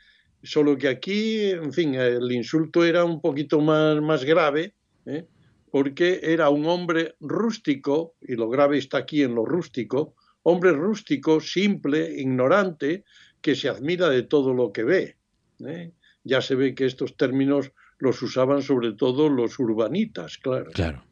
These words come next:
Speaker 2: claro,
Speaker 1: ¿Eh?
Speaker 2: claro, claro.
Speaker 1: Y el, el hombre del pueblo que, en fin, eh, iba a admirar las maravillas de las ciudades,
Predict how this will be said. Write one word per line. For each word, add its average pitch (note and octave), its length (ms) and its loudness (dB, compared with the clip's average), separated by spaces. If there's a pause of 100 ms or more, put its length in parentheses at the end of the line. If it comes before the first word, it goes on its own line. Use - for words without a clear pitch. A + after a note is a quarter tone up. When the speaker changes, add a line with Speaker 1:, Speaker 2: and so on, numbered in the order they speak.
Speaker 2:
claro, B2 260 -8
Speaker 1:
¿Eh? - 40 -6
Speaker 2:
claro, - 180 -14 (140)
claro. C#2+ 180 -12 (640)
Speaker 1:
Y B2+ 140 4
el, A#2 340 4
el A#2+ 120 4
hombre C3 240 2
del C3 180 2
pueblo F#3 500 6
que, A#2+ 380 -6 (380)
en A#2 100 -10
fin, C3+ 260 -2 (400)
eh, A#2+ 220 -10 (280)
iba D3 400 6
a C#3+ 220 4
admirar C#3 640 2
las C#3 320 0
maravillas C#3+ 560 -2
de D3 80 -4
las D3 180 -4
ciudades, F#3 760 0